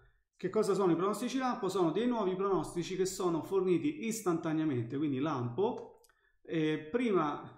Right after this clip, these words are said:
con molte ore di anticipo rispetto all'inizio della partita e sono molto differenti dai pronostici ufficiali.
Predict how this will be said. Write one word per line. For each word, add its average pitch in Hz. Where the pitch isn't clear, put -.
con 160
molte 220
ore 170
di 143
anticipo 139
rispetto 135
all'inizio 151
della 190
partita 202
e 180
sono 170
molto 202
differenti 139
dai 190
pronostici 151
ufficiali. -